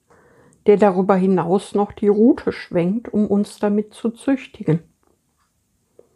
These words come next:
Aber auch hier stellt Paulus dieses religiöse Weltbild auf den Kopf, wenn er in unserem Eingangsvers sagt: „Wo aber die Sünde mächtig geworden ist, da ist die Gnade noch viel mächtiger geworden.“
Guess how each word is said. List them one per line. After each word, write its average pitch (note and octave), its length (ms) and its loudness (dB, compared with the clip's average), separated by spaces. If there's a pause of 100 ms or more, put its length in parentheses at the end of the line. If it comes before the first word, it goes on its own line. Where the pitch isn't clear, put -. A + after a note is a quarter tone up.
(640)
Aber G3+ 260 2
auch F#3+ 160 -8
hier A#3+ 320 -2
stellt G#3 440 -8
Paulus G3 680 -4
dieses G3+ 480 -6
religiöse G3 720 0
Weltbild G#3 720 0
auf G#3 220 -2
den A#3 200 -2
Kopf, - 540 -4 (600)
wenn G3+ 160 4
er A3 100 6
in F3+ 100 -4
unserem G3 400 -4
Eingangsvers G#3 1080 -4
sagt: G3+ 500 -10 (840)
„Wo G#3+ 200 4
aber G3+ 200 2
die G3 180 -2
Sünde G3+ 360 2
mächtig A3 600 -2
geworden E3+ 500 -4
ist, - 380 -6
da G3+ 80 0
ist - 320 -6
die F3 80 -4
Gnade F3 440 -2
noch A3 260 0
viel A#3+ 220 2
mächtiger G#3+ 600 0
geworden.“ E3 580 -6